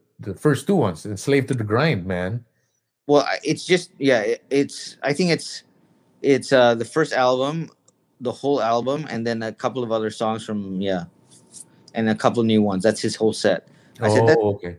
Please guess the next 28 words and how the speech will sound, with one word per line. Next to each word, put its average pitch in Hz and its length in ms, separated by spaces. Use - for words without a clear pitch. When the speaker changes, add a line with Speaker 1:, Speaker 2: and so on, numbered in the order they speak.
Speaker 2:
I 156 80
said, 135 160
"That 147 140
sounds 110 240
good. 85 260
That 113 140
would 117 100
be 110 100
a 101 40
Speaker 1:
Yeah. 92 60
Speaker 2:
good 87 180
throwback 98 420
show 104 180
if 98 240
it 98 80
happens." 98 540
Speaker 1:
Man, 90 380
it's 110 160
exciting. 156 560
I 123 60
mean, 139 260
is-, 120 240
with 127 200
some, 151 280
someone 151 360
in 135 140
your 131 140
position, 135 680